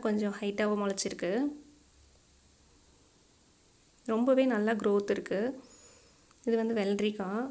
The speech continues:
இந்த பீர்க்கங்காய் காமிச்சேன் இல்லையா, தனியா ஒரு தொட்டிலையும் போட்டிருந்தேன்.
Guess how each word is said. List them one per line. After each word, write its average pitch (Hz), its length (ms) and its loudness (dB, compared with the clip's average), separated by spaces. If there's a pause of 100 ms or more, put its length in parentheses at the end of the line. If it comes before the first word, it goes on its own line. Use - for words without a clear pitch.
(580)
இந்த 226 180 -6
பீர்க்கங்காய் 247 460 0
காமிச்சேன் 208 320 0
இல்லையா, 214 240 0 (100)
தனியா 214 280 2
ஒரு 240 120 -4
தொட்டிலையும் 214 440 0
போட்டிருந்தேன். 202 560 -2